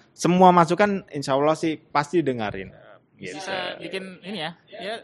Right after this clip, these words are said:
Speaker 2: gampang loh, bisa D M ya. <laughs> Mau di Ja-, D K I Jakarta atau mau bikin diskusi-diskusi mungkin nanti pembicaranya antara Mas atau Mas Anang ya. Silakan buat publik-publik yang mau bikin diskusi soal Jakarta pasca I K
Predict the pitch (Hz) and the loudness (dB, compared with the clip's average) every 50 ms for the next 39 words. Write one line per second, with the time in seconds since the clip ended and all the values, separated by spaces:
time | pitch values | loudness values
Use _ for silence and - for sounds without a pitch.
0 | - - _ - 370 - 220 269 302 302 220 156 135 - - - 196 175 147 143 | -18 -20 _ -16 -12 -10 -10 -8 -8 -10 -10 -12 -12 -12 -10 -8 -8 -6 -6 -6
1 | 156 - - - 190 208 233 - 165 - 240 208 180 - - - 233 - 214 226 | -6 -6 -6 -6 -6 -8 -8 -8 -4 -2 0 0 2 2 4 6 6 8 8 8
2 | 226 254 - 202 196 - 220 269 196 - 196 311 359 226 220 220 - 415 392 - | 6 6 4 4 4 4 4 4 2 2 2 0 0 0 0 0 0 0 0 0
3 | - - 392 - - - 415 - 185 170 165 160 165 170 175 214 226 - - - | -2 -2 -2 -2 -4 -6 -8 -8 -6 -6 -6 -6 -6 -6 -6 -8 -10 -12 -14 -16
4 | - 277 269 277 277 277 269 254 254 226 247 240 226 - - 233 - 254 233 240 | -14 -10 -8 -8 -8 -8 -8 -8 -8 -8 -8 -8 -8 -8 -10 -10 -10 -10 -10 -10
5 | 226 226 240 220 - 294 254 254 240 285 285 254 220 220 277 262 254 202 185 180 | -12 -12 -14 -14 -12 -12 -12 -12 -10 -10 -10 -8 -10 -10 -10 -10 -8 -8 -8 -6
6 | 185 180 196 247 262 233 190 170 160 160 - - - 339 339 339 339 339 339 339 | -8 -8 -8 -8 -10 -10 -8 -8 -8 -6 -6 -6 -8 -8 -10 -12 -16 -18 -18 -16
7 | 349 359 370 359 359 370 381 320 349 - 285 285 262 277 277 254 - - - - | -14 -12 -12 -10 -12 -10 -8 -6 -4 -2 0 0 0 0 0 0 -2 -2 -4 -8
8 | 220 - - - 135 - 127 - - - - - _ _ _ - 170 185 214 214 | -10 -10 -12 -16 -16 -16 -18 -20 -20 -20 -20 -20 _ _ _ -16 -14 -10 -10 -8
9 | - 220 202 165 165 160 156 165 160 170 175 180 175 170 180 170 175 170 170 180 | -8 -8 -10 -10 -10 -10 -10 -12 -12 -12 -12 -12 -12 -12 -12 -12 -12 -12 -12 -12
10 | 175 - 170 165 170 165 160 160 156 151 147 160 156 151 143 - 156 139 143 143 | -12 -10 -12 -12 -10 -10 -12 -12 -12 -12 -12 -10 -10 -10 -10 -10 -10 -10 -10 -8
11 | 156 143 139 139 131 131 123 - 131 131 131 135 131 123 - - 131 120 - 127 | -6 -4 -4 -4 -4 -4 -6 -4 -6 -6 -6 -6 -8 -8 -8 -10 -12 -10 -10 -12
12 | 120 113 - | -12 -12 -14